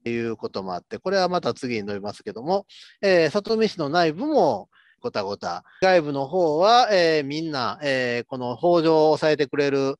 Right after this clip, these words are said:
武田や上杉っつうのが、もうみんな織田信長シフトに行っちゃって、もうこっちの方向いてくれないと。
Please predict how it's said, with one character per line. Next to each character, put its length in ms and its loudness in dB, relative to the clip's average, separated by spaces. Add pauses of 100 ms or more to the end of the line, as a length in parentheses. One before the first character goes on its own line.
(140)
武 240 -2
田 60 2
や 160 2
上 160 -2
杉 280 -10
っ 60 -20
つ 140 -12
う 60 -8
の 140 -2
が、 260 2 (260)
も 140 -6
う 20 -8
み 120 0
ん 40 0
な 160 -2
織 100 -2
田 120 0
信 300 -4
長 440 2
シ 160 -4
フ 100 -10
ト 120 -6
に 60 -8
行 100 -10
っ 0 -
ち 100 -2
ゃ 40 2
っ 40 -6
て、 380 -6 (340)
も 280 -4
う 40 -16
こ 140 -6
っ 40 -8
ち 140 -20
の 80 -2
方 120 -2
向 120 -2
い 60 -2
て 100 0
く 80 -4
れ 100 4
な 120 -6
い 80 -14
と。 80 -20